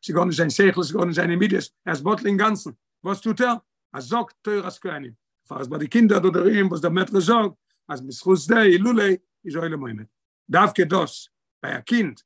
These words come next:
וואס ער לערנט אין דער אויפן, וואו דער תוכן הדיבור איז נישט נגוע, דער תוכן נגוע, דער עקימת שפתיים, דווקא דאס רופט ער ארויס און מגלה די אהבה עצמית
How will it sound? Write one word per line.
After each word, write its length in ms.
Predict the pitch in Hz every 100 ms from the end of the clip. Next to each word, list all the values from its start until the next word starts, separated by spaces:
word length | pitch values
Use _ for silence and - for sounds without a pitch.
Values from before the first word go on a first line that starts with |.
| _ _
וואס 120 | 131 -
ער 60 |
לערנט 200 | 185 202
אין 80 | 190
דער 100 | 175
אויפן, 360 | 190 208 151 113 _ _ -
וואו 120 | 160
דער 80 | 151
תוכן 340 | 131 208 185
הדיבור 340 | 190 165 208 190
איז 140 | 170
נישט 200 | 208 -
נגוע, 260 | 185 151 143 -
דער 120 | 208 196
תוכן 180 | -
נגוע, 360 | 170 170 151 196
דער 60 | 170
עקימת 280 | 151 202 190
שפתיים, 760 | - - 190 247 269 233 220 - _ _ -
דווקא 300 | 208 226 208
דאס 140 | 185
רופט 240 | 160 208 -
ער 60 |
ארויס 240 | 190 196 190
און 80 |
מגלה 340 | 165 156 208 196
די 160 | 165
אהבה 300 | 170 196 180 - -
עצמית 500 | 208 208 196 175